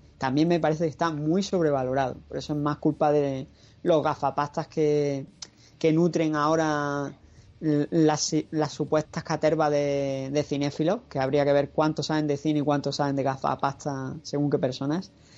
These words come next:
que lo han encumbrado, mm, sobre todo a raíz de, de sus Batman, ¿no? Batman, El Caballero Oscuro y demás, y con la llegada de Origen, pues está absolutamente endiosado. Y bueno, yo discrepo en que sea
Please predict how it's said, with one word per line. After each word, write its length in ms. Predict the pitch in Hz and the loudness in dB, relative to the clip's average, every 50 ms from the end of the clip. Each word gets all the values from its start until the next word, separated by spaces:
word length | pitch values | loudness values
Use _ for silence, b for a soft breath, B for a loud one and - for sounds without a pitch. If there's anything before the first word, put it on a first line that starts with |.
| B B B B B _ | B B B B B _
que 240 | - 156 156 147 147 | 0 2 4 4 6
lo 100 | 147 147 143 | 4 4 4
han 120 | 151 165 | 4 2
encumbrado, 920 | 170 175 160 - 175 170 160 156 156 151 156 170 180 185 190 180 180 - | 2 2 2 0 0 2 2 2 2 2 2 2 2 2 2 0 -2 -6
mm, 220 | 160 156 147 147 139 | -6 -6 -6 -6 -6
sobre 260 | - - 156 151 147 | -6 -2 0 0 0
todo 140 | 135 - 151 147 | 2 2 0 0
a 80 | 156 160 | 0 -2
raíz 280 | 151 156 151 160 165 165 | -2 -2 0 0 0 0
de, 340 | 180 170 160 151 143 143 | 0 0 0 0 -2 -2
de 160 | 139 139 135 135 | -2 -2 -4 -4
sus 220 | - - 143 127 | -4 -6 -4 0
Batman, 420 | 143 147 151 156 151 131 123 120 | 0 0 0 0 -2 -4 -6 -6
¿no? 260 | 127 143 185 226 202 - - 123 | -6 -8 -8 -8 -10 -12 -12 -10
Batman, 500 | 131 123 127 135 139 151 151 147 147 147 | -6 -4 -4 -4 -2 -2 -2 -2 0 -2
El 100 | 143 139 | -2 -2
Caballero 300 | 127 143 135 135 143 147 | -2 -2 0 0 0 0
Oscuro 360 | 143 - - 165 160 160 160 160 | -2 -2 0 2 4 4 4 4
y 60 | 151 | 2
demás, 460 | 143 139 139 147 160 190 220 - - b b b b b b b b b b b b - | 2 0 -2 -2 -2 -4 -6 -8 -12 b b b b b b b b b b b b -2
y 560 | 180 175 175 170 165 160 160 156 156 151 135 | 2 2 4 6 6 6 6 6 6 4 4
con 120 | - 156 151 | 4 4 4
la 100 | 147 147 | 4 4
llegada 260 | 147 143 147 147 156 | 2 2 2 2 4
de 80 | 160 165 | 4 4
Origen, 380 | 160 156 156 156 - 190 185 165 | 4 2 0 0 -2 -4 -4 -2
pues 240 | - 156 139 - - | -2 -4 -4 -6 -8
está 360 | 131 - - 143 139 139 147 | -12 -10 -6 -4 -2 0 -2
absolutamente 680 | 143 - - - 156 147 139 147 147 151 160 156 160 | -2 -4 -2 -2 0 0 2 2 0 0 0 2 0
endiosado. 600 | 156 147 135 127 123 123 - - 143 139 131 135 123 - - | 0 0 0 -4 -4 -6 -4 -4 -2 -2 -2 -4 -8 -14 -14
Y 80 | - - | -8 -4
bueno, 260 | 131 147 143 127 120 | -2 -2 -2 -2 -4
yo 440 | 127 131 131 135 143 143 151 160 165 - | -6 -4 -2 -2 0 0 0 0 0 -2
discrepo 560 | 156 147 139 - - 170 175 175 160 165 151 | -4 -6 -4 -4 -4 -4 -2 0 2 2 2
en 80 | 147 139 | 2 0
que 100 | - 135 | -2 -6
sea 720 | - - 147 147 143 143 143 143 139 135 131 131 127 - | -4 -2 0 0 0 0 0 -2 -2 -2 -4 -4 -6 -8